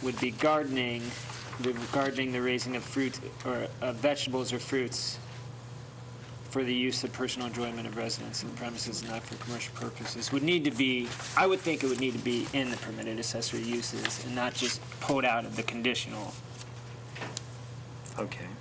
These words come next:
Speaker 1: Um, if this were to be accepted, I would, I would think you would want to have that explicitly stated. And again, maybe I'm wrong, and maybe there is a reading that it's implied, but I don't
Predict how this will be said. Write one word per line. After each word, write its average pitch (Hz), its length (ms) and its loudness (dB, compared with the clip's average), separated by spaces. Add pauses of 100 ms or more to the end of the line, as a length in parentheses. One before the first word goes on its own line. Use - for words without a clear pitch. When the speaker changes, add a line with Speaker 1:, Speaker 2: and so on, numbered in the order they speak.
(140)
Speaker 1:
Um, 117 280 0 (2250)
if 170 180 4
this 151 240 6
were 135 120 4
to 120 80 2
be 110 320 0
accepted, - 520 0
I 107 100 -4
would, 113 120 -6 (400)
I 135 80 4
would 123 120 2
think 120 200 -2
you 120 80 2
would 113 140 0
want 117 240 0
to 117 120 -2
have 110 220 -2
that - 220 -4 (360)
explicitly 123 600 -2
stated. 110 340 -2 (400)
And 135 220 0 (100)
again, 143 240 4
maybe 160 220 6
I'm 156 100 4
wrong, 117 240 2 (240)
and 127 100 0
maybe 139 220 4
there 147 160 6
is 139 140 2
a 135 60 4
reading 135 340 4
that 120 120 2
it's 120 160 0
implied, 123 460 0
but 117 140 2
I 139 80 6
don't 127 180 -2